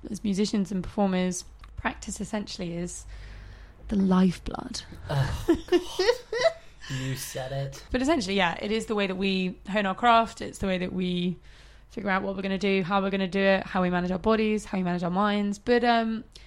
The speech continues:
Speaker 1: nobody kinda guides you as to
Speaker 2: How to practice well.
Speaker 1: Yeah.
Speaker 2: Safely.
Speaker 1: Yes, yes. <laughs> Lord knows that.
Speaker 2: Mm-hmm. Yeah.
Speaker 1: We thought it might be something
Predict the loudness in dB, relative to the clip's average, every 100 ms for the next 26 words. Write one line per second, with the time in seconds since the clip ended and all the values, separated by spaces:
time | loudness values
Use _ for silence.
0 | -20 -20 -20 -20 -10 -2 0 2 2 4
1 | 4 4 0 0 0 2 4 4 4 0
2 | -8 -6 4 6 8 6 2 -6 -6 -6
3 | -8 -8 -8 -6 -6 -6 -4 0 2 2
4 | 0 -4 -8 -8 -10 -10 -12 -10 -8 -10
5 | -10 -6 -6 -8 -10 -8 -4 -2 0 -2
6 | -6 -4 -2 -2 -2 -4 -4 -6 -6 -2
7 | 2 4 6 4 2 -2 -8 -12 0 4
8 | 6 4 0 -2 -4 -6 -12 -16 -18 -20
9 | -14 -6 2 6 6 6 2 2 2 0
10 | 0 0 0 0 0 -2 -8 -4 -4 -6
11 | -12 -18 -4 -2 2 0 2 0 0 -2
12 | 0 0 2 0